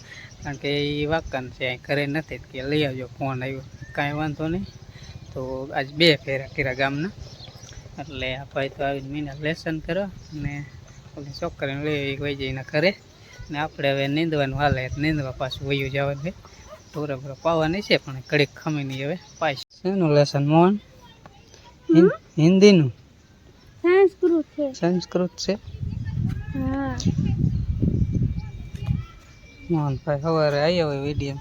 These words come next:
Speaker 1: પછી અત્યારે આવે. કોક દીક, કોક દીક નહીં?
Speaker 2: હમ.
Speaker 1: કાલ રજા?
Speaker 2: કાલ રજા.
Speaker 1: રજા.
Speaker 2: અમને દસમા વાળાને જવાનું.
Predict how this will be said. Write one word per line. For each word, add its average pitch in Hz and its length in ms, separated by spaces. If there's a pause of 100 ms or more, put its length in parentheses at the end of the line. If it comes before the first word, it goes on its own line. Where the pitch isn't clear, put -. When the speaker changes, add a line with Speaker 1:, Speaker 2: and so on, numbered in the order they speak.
Speaker 1:
પછી - 180
અત્યારે 147 340
આવે. 156 260 (920)
કોક 139 180
દીક, 139 180 (100)
કોક 139 180
દીક 135 260
નહીં? 214 180 (800)
Speaker 2:
હમ. 302 380 (1400)
Speaker 1:
કાલ 147 220
રજા? 175 300 (1200)
Speaker 2:
કાલ 294 240
રજા. 311 380 (880)
Speaker 1:
રજા. 311 120
Speaker 2:
અમને 349 260
દસમા 359 480
વાળાને 349 420
જવાનું. 339 500